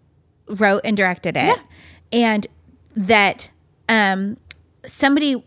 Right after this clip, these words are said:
Speaker 1: was comparing him to, was it Alfred Hitchcock as a director?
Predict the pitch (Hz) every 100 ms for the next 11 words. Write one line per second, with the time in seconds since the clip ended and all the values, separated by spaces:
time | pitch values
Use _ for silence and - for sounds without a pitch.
0 | _ _ _ 214 220 - 262 202 226 208
1 | 220 220 202 - - 214 196 180 - _
2 | 214 202 - - 202 - 220 208 - -
3 | 277 311 - _ _ _ _ - 208 208
4 | 214 202 185 185 - 220 240